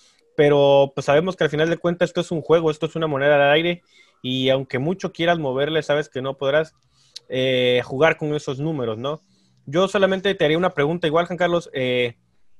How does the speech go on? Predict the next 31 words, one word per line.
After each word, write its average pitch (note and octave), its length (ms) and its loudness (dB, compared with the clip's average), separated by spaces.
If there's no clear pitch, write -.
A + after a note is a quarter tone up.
Marco F#3 320 2
Montelongo, F#3 640 4
ah, D#3+ 140 6
si D#3 200 -10
termina D#3+ 460 0
lo E3 180 0
que D#3+ 120 -2
es E3+ 40 -2
la E3+ 120 2
Liga F3 200 2
de E3+ 80 4
Expansión D#3 540 -4
en D3+ 100 -4
este D#3 200 -6
torneo, C3+ 520 -2
o B2+ 260 2
la C3 220 0
temporada C3+ 640 2
en D#3 60 -4
su - 120 -20
totalidad, C3 460 -2
¿tendría E3+ 420 2
cabida F#3+ 360 0
en F#3 80 -2
algún D#3+ 240 -2
equipo F#3 400 -4
de C3 400 2
la B2 100 -2
Liga E3 300 2
M D#3+ 220 -2
X? A3 360 -8